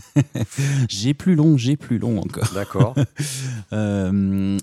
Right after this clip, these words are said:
Speaker 1: est-ce que tu veux, euh, conclure, euh, est-ce que tu as un dernier mot, euh, pour conclure, euh, cette interview ?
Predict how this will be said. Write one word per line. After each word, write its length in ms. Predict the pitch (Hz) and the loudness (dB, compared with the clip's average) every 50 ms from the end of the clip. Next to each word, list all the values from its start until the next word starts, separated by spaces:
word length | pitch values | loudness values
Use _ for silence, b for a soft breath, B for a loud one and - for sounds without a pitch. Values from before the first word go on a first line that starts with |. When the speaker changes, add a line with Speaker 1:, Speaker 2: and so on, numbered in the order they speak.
| - | -4
Speaker 1:
est-ce 160 | 110 110 - | -6 -8 -6
que 120 | - - 131 | -6 -6 -8
tu 200 | - - - 127 | -6 -6 -8 -8
veux, 260 | 117 113 135 147 151 | -6 -4 -2 -2 0
euh, 200 | 135 117 107 101 | 0 2 0 0
conclure, 720 | - - - 110 107 101 - - - 120 117 120 117 98 95 | -2 -4 -4 -4 -4 -4 -6 -8 -8 -6 -4 -4 -4 -4 -4
euh, 560 | 92 90 87 85 80 80 80 78 76 76 76 | -4 -2 -2 -4 -4 -4 -6 -6 -6 -6 -8
est-ce 140 | 73 - - | -10 -12 -16
que 80 | - | -20
tu 160 | - - - 90 | -18 -10 -6 -4
as 20 | |
un 80 | 87 82 | -4 -4
dernier 400 | 80 82 82 85 85 87 87 87 | -4 -6 -6 -4 -4 -4 -4 -4
mot, 300 | 85 85 90 92 90 85 | -6 -6 -6 -6 -6 -6
euh, 160 | 78 78 76 | -8 -8 -12
pour 140 | - - - | -14 -20 -16
conclure, 480 | - - 170 - - - 92 82 82 85 | -12 -10 -10 -10 -10 -12 -12 -8 -8 -8
euh, 60 | 82 | -8
cette 260 | - - - - - | -8 -10 -14 -12 -12
interview ? 500 | 87 78 - 82 82 80 78 82 90 90 | -10 -8 -8 -8 -8 -8 -10 -10 -12 -12